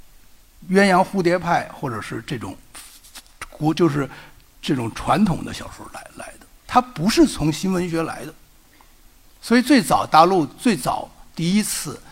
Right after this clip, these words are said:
大陆这个有张爱玲是在一九六一年左右，出了一本书叫《鸳鸯蝴蝶派研究资料》，这里边提到张爱玲，因为他是把它归到这个里。这在当时认为这是不对的，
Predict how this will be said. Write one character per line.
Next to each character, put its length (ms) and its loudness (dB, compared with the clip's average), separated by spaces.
大 160 4
陆 200 0
这 140 -8
个 240 -12
有 280 -10
张 180 4
爱 120 0
玲 300 -12
是 280 -8
在 280 -8
一 140 -6
九 200 -10
六 340 4
一 200 0
年 260 -4
左 180 -18
右， 120 -20
出 160 -4
了 80 4
一 40 6
本 180 -6
书 220 -6
叫 260 -6
《鸳 340 4
鸯 240 4
蝴 240 0
蝶 200 6
派 220 0
研 240 -4
究 160 0
资 160 -4
料》， 100 2
这 100 -2
里 120 -2
边 200 -4
提 160 -6
到 140 -6
张 160 -8
爱 80 -10
玲， 100 -20
因 80 -6
为 40 -8
他 200 -4
是 80 -2
把 160 -2
它 80 2
归 180 0
到 80 -4
这 160 -4
个 100 -8
里。 60 -18
这 140 6
在 160 8
当 220 10
时 160 4
认 160 6
为 100 0
这 160 0
是 100 -6
不 200 -4
对 220 -4
的， 80 -16